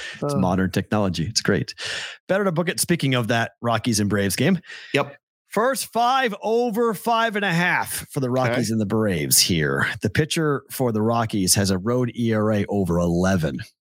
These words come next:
Speaker 2: Oh.
Speaker 1: <laughs>
Speaker 2: Really?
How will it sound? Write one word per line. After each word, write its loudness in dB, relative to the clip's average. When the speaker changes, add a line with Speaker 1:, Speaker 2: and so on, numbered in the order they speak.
Speaker 2:
Oh. -2
Speaker 1:
<laughs> 2
Speaker 2:
Really? 4